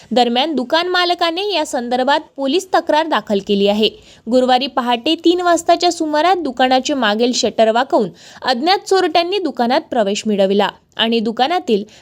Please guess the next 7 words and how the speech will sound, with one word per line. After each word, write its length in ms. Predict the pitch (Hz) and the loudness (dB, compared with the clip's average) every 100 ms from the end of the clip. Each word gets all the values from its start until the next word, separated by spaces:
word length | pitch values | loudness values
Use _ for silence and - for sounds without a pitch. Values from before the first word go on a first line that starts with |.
| _ | _
पंचेचाळीस 600 | 302 302 359 370 392 427 | -2 0 0 0 0 0
हजार 320 | 381 370 330 330 | -2 0 2 2
रुपये 320 | 294 320 320 | 0 2 2
किमतीचे 540 | - 240 233 254 285 | 0 -4 -4 -4 -2
दहा 340 | 285 247 240 330 | 0 0 0 0
रुपयांचे 460 | 339 349 330 330 | 0 0 0 -2
शिक्के, 400 | 311 349 339 220 | 0 -2 -2 -4